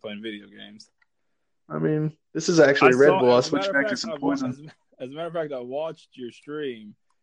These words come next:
Speaker 1: and I saw that Celsius can on stream.
Speaker 2: Oh, it was there? I thought I
Speaker 1: Yeah.
Speaker 2: had a, a side
Speaker 1: You're giving away that free promo, dog.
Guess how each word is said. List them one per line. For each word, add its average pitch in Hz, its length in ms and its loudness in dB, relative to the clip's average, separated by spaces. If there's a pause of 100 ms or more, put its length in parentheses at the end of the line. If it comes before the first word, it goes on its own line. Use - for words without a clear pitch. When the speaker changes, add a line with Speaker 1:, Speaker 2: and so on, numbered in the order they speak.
(160)
Speaker 1:
and 113 200 -12
I 110 80 -8
saw 120 300 -8
that 104 120 -14
Celsius 113 460 -12
can 104 340 -12
on 107 220 -14
stream. 104 480 -12 (680)
Speaker 2:
Oh, 175 160 8
it 175 80 10
was 151 140 4
there? 190 520 8
I 135 80 -10
thought - 160 4
I 143 100 8
Speaker 1:
Yeah. 147 60 6
Speaker 2:
had 147 100 6
a, 139 220 6
a 135 40 4
side 156 180 2 (540)
Speaker 1:
You're 127 140 -12
giving 127 200 -2
away 127 180 0
that 120 140 -2
free 135 200 -6
promo, 135 380 -6
dog. 127 380 -6